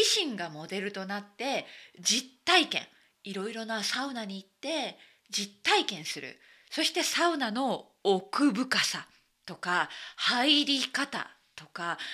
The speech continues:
マナーなどを描いた漫画が、この茶道。ね。えー、茶道が大好きな人の中には、サウナ殿堂漫画、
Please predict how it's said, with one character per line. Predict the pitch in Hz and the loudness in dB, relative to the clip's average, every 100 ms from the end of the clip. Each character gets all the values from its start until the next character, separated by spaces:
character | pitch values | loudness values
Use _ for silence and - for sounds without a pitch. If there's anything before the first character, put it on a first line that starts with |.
| - | -8
マ | 196 262 370 | -4 4 6
ナ | 403 359 320 294 | 8 8 6 4
ー | |
な | 277 311 | 2 0
ど | 294 320 392 | 0 0 2
を | - | 0
描 | 208 208 262 269 | -2 2 2 2
い | |
た | - 185 165 | 0 -4 -4
漫 | 170 190 202 | -4 -4 -4
画 | 214 226 | -4 2
が、 | 392 427 - - - - - - | 6 6 4 -4 -20 -20 -20 -12
こ | 214 | -6
の | 196 - | -4 -2
茶 | - - 262 | 2 4 4
道。 | 202 127 - _ _ _ _ _ _ _ _ | 4 0 -6 _ _ _ _ _ _ _ _
ね。 | 226 - - - - _ - | -14 -14 -18 -20 -20 _ -10
え | 180 160 147 151 | -8 -8 -8 -4
ー、 | |
茶 | - 370 | 2 4
道 | 427 311 | 6 4
が | 208 | 2
大 | - 202 277 | -2 0 2
好 | - | 0
き | - 156 131 | -2 -8 -12
な | 165 | -10
人 | 160 190 | -8 -8
の | 165 143 | -8 -10
中 | 151 135 | -10 -12
に | 127 | -10
は、 | 160 196 135 - - - - | -8 -4 -6 -8 -18 -20 -8
サ | - - 349 370 | 0 4 6 6
ウ | 220 | 2
ナ | 156 147 160 | -4 -6 -6
殿 | 143 262 349 349 311 | 0 2 2 0 2
堂 | 311 285 262 | 4 4 2
漫 | 247 220 | 0 0
画、 | 139 | -6